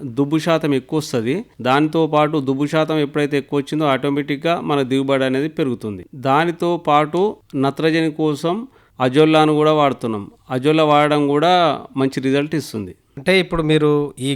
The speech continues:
Speaker 2: గో ఆధారిత వ్యవసాయంతో వరి కాకుండా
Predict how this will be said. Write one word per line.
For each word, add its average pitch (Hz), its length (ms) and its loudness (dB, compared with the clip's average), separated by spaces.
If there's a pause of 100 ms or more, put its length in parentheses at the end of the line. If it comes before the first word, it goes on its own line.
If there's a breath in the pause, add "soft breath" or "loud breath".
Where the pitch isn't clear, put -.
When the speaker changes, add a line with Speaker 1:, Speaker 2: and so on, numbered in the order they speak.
(120)
Speaker 2:
గో 139 80 6 (140)
ఆధారిత 147 340 2 (120)
వ్యవసాయంతో 120 960 -4 (400)
వరి 151 260 6
కాకుండా 120 420 4